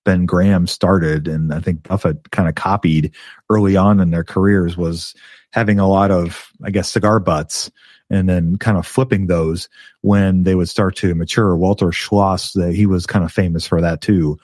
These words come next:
And I think there's some merit if, to that, if that is the kind of investing that you want to do. I just think that for me, it just takes a lot more, it would take a lot more effort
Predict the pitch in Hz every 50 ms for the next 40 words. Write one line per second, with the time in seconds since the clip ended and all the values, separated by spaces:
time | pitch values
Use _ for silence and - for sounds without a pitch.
0 | - - - - - _ _ - 107 98 95 92 92 90 87 85 - - - _
1 | _ _ _ _ _ _ - - 117 - 127 113 110 - - 131 135 131 127 -
2 | 127 113 110 110 127 170 190 123 104 98 80 98 98 - - _ - - - 117
3 | 107 95 98 95 98 104 101 - 107 107 104 101 - 110 104 104 107 101 - -
4 | 98 95 98 95 92 - 113 98 - - 110 107 110 104 95 90 90 82 78 95
5 | 98 104 - - 101 92 85 92 90 - 87 90 92 98 92 87 85 80 107 117
6 | 117 101 82 78 78 - - - 110 95 101 104 - - - 104 98 - 101 92
7 | 87 82 - - - 113 117 127 131 117 101 98 90 - - 98 - - - 104
8 | - - 98 90 90 82 92 90 87 82 80 - 92 92 90 85 - - - -
9 | 87 87 90 80 87 87 80 78 90 - - - 87 87 -